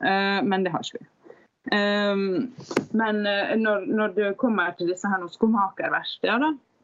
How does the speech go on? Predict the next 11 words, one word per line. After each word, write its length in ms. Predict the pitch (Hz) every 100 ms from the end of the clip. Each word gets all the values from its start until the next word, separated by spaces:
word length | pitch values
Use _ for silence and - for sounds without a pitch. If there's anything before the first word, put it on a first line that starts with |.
| _ _ _ _ _ _
så 120 | 220
ser 380 | - 277 214 160
vi 100 | 156
jo 100 | 175
det 140 | 226
at, 240 | 214 190 -
eh, 300 | 196 185 190 -
folk 220 | 240 208 -
setter 520 | - 240 - _ 185
veldig 380 | 180 180 202 180
stor 440 | - 220 196 175